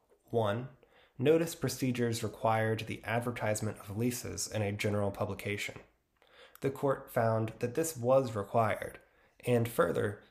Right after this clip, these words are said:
the canons of construction demanded that that statute be interpreted liberally in favor of the tribe. That was certainly the best part of this decision from the tribal perspective.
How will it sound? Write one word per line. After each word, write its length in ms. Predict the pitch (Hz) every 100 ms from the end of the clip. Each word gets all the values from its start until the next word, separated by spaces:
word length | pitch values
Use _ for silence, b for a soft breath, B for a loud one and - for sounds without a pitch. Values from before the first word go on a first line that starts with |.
| B
the 80 | 123
canons 500 | 120 160 170 156 131
of 100 | 120
construction 640 | 120 110 131 120 - 113
demanded 540 | 107 107 131 135 107 - b b b -
that 260 | 104 -
that 240 | 127 127 -
statute 640 | 127 117 110 107 98 -
be 100 | 120
interpreted 560 | 117 123 123 120 110 123
liberally 640 | 139 147 120 107 95 98 b b -
in 120 | 117
favor 380 | 117 107 98 92
of 100 | 92
the 80 | -
tribe. 420 | 107 92 - - - _ _ _ _ _ _ _ _ _ _
That 180 | 131 127
was 120 | 131
certainly 520 | - 120 120 117 110
the 340 | 107 107 107 - _
best 380 | 131 139 - -
part 420 | - 110 101 - -
of 160 | 110 120
this 160 | 113
decision 640 | - 104 110 98 92 92 92 _ _ _ _ _
from 200 | - 107
the 60 | 95
tribal 320 | - 113 101
perspective. 720 | 98 - - - - - -